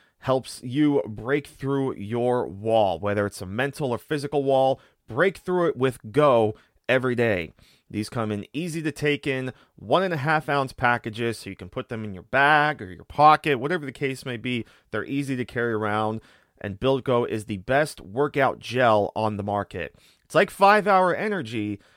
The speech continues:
but without the same crash feeling. Plus, it's natural, so it's better for the body. It's like drinking a Monster drink with only a third of the caffeine and better results.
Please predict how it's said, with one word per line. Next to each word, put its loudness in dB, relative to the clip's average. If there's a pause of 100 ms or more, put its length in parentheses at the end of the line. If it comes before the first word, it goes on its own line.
(160)
but 0
without 4
the -6
same -6
crash -4
feeling. -6
Plus, -2
it's -12
natural, -6
so -8
it's -12
better 0
for -8
the -10
body. -4 (400)
It's -10
like -2
drinking -6
a -4
Monster -6
drink -10 (320)
with -4
only -4
a -4
third -4
of -4
the -8
caffeine -4 (380)
and -4
better -4
results. -4